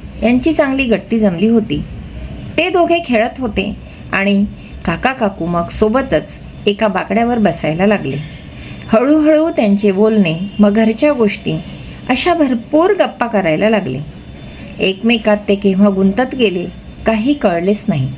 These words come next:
भावनिकदृष्ट्या तरी ते खूप गुंतले होते. मग एकमेकाजवळ सांगितले की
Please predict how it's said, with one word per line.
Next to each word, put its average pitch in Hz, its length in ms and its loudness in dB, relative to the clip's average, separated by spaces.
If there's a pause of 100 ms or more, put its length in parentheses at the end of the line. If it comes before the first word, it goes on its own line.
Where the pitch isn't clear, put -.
(640)
भावनिकदृष्ट्या 294 1080 4
तरी 233 180 2
ते 202 300 0
खूप 403 320 2
गुंतले 220 480 4
होते. 156 360 -4 (440)
मग 208 220 6 (640)
एकमेकाजवळ 208 680 0
सांगितले 208 560 0
की 175 220 -6